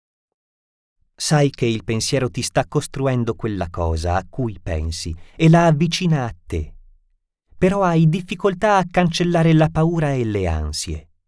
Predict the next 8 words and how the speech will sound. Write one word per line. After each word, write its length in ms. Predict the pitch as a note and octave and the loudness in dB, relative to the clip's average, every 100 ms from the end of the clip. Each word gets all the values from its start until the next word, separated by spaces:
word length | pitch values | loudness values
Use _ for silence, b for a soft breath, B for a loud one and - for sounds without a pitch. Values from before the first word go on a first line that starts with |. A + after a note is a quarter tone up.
| _ _ _ _ _ _ _ _ | _ _ _ _ _ _ _ _
Quelle 260 | A2 A#2 A#2 | 0 0 2
forze, 360 | D3 C3+ B2 | 2 0 -4
cioè, 300 | - C3 B2+ | -2 -2 0
che 160 | - B2 | -4 0
ti 140 | D#3+ | 2
allontanano 760 | D3 D3+ D3+ D3+ E3+ F#3 E3+ D#3 | 4 4 4 2 0 0 2 2
dal 180 | D3+ D3 | 0 -4
successo, 800 | - - - D#2+ - - D#2+ | -8 -10 -6 -6 -6 -8 -10